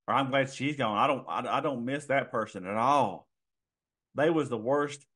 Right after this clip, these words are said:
supervisor, leader we've ever had." Do you want that reputation?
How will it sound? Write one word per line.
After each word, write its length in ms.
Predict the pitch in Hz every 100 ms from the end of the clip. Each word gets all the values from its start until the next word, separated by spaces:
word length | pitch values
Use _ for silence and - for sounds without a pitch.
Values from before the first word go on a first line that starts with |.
| _ _ _ -
supervisor, 760 | 185 180 151 135 139 139 139
leader 200 | 139 151
we've 260 | 139 160 139
ever 200 | 127 117
had." 460 | 139 196 170 76 - _ _ _ _ _ _ _ _ _ _ _ 123
Do 80 | 135
you 180 | 190
want 280 | 214 170 135
that 240 | 135 175 208
reputation? 840 | 208 202 208 220 220 214 233 240